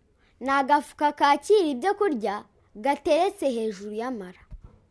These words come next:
Niko gashinzwe gukora umugabane wa mbere wo kunoza ibyo kurya. Umugabane wa mbere ugakurikirwa n'uko ibyo kurya bijya mu mara, amara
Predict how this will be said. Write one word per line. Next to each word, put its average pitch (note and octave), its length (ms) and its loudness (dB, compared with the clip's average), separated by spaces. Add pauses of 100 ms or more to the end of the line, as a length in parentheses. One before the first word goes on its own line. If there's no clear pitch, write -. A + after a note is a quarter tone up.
(520)
Niko G#3 300 -2
gashinzwe C#4 600 0
gukora F4+ 380 4
umugabane C4+ 540 2
wa A3+ 200 2
mbere F#3 440 -6 (140)
wo C4 140 -4
kunoza A#3 460 -8
ibyo G3 220 -12
kurya. - 400 -16 (1700)
Umugabane A3+ 640 2
wa B3+ 180 6
mbere G3+ 440 -2 (240)
ugakurikirwa C4+ 880 0
n'uko G4 280 2
ibyo F#4+ 240 2
kurya A3 520 0 (300)
bijya B3 340 0
mu C4+ 160 2
mara, G3 500 -4 (540)
amara C#4 420 2